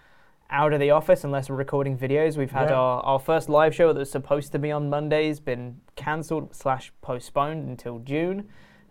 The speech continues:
Speaker 1: Uh, we've got loads of wrestling shows being cancelled. The world's going to, into disarray. It's, uh,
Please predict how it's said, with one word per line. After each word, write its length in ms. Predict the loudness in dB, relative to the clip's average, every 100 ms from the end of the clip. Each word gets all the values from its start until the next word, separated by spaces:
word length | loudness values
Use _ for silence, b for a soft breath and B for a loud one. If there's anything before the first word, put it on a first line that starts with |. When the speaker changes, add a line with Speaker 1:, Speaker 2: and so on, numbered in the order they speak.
| -4
Speaker 1:
Uh, 460 | -2 0 2 0 0
we've 280 | -4 -8 -2
got 420 | 0 2 -2 -6 -18 -20 _
loads 540 | -4 2 4 4 2
of 200 | -2 0
wrestling 380 | 2 2 0 -6
shows 340 | 0 2 2 0
being 260 | -2 -2
cancelled. 540 | -4 -6 -4 -2 -2 -4
The 40 |
world's 280 | -2 0 0
going 240 | -2 -6 -6
to, 200 | -6 -6
into 220 | -4 -4
disarray. 760 | 0 -2 0 0 2 2 2 0
It's, 180 | -2 2
uh, 200 | 2